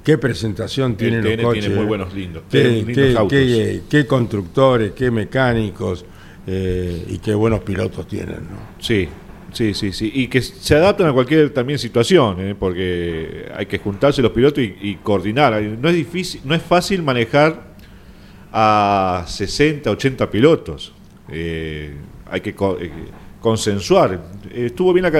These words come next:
Speaker 2: la, la dirigencia en llamar a reunión de pilotos,
Speaker 1: Claro.
Speaker 2: analizar, esperar con la comisión deportiva
Speaker 1: Pero no se podía
Speaker 2: automovilística.
Speaker 1: correr, ¿viste?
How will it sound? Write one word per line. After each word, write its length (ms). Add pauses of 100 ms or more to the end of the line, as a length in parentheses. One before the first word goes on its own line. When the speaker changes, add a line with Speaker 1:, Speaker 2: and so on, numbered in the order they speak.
Speaker 2:
la, 220
la 1040
dirigencia 560
en 320
llamar 320
a 20
reunión 320
de 120
pilotos, 440
Speaker 1:
Claro. 160
Speaker 2:
analizar, 800 (120)
esperar 420
con 100
la 80
comisión 1040
deportiva 420
Speaker 1:
Pero 100
no 40
se 80
podía 280
Speaker 2:
automovilística. 180
Speaker 1:
correr, 420
¿viste? 280